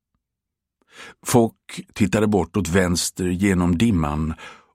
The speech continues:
och kunde knappt urskilja den trogne medhjälparen som travade på ett femtiotal meter bort som nästa länk i drevkedjan.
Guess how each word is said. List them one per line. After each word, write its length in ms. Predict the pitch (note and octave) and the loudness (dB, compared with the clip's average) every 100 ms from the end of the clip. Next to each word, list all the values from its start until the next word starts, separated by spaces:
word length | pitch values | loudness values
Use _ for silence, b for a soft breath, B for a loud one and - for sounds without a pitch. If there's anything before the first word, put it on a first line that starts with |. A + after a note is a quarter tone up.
| - | -6
och 120 | G2 | -2
kunde 160 | G2+ G#2+ | 2 2
knappt 420 | - A2 - - | 4 2 0 0
urskilja 600 | C3+ G2+ - F2+ E2+ F2 | 2 2 0 0 0 0
den 180 | F2 E2 | 0 0
trogne 580 | - B2 E2+ E2+ F2 | 0 2 2 2 2
medhjälparen 920 | F2+ A2 G#2+ D#2+ E2 D#2+ E2+ E2 D#2+ D#2 B B B - | 4 2 2 0 -2 -2 -4 -2 -2 -4 B B B 0
som 220 | B2+ B2 | 4 4
travade 400 | B2 A#2+ B2 A#2+ | 4 4 4 2
på 400 | - G2 F2+ F#2 B | 2 2 2 0 B
ett 160 | - G#2 | -2 0
femtiotal 640 | - C#3 - - F#2 G2 | 4 4 2 0 0 4
meter 340 | G#2+ G2+ F2 G#2+ | 4 4 2 0
bort 500 | F#2 E2+ - _ - B B | 0 -2 -4 _ -20 B B
som 380 | - F#2+ F#2+ A2 | 2 4 6 6
nästa 380 | C3 - - | 4 2 0
länk 540 | G2 G2+ F2 F2 - - | 0 2 0 -2 -4 -10
i 120 | - | -4
drevkedjan. 760 | D#2+ G#2 G#2+ - D#2+ E2 E2+ | 0 2 2 0 -2 -4 -10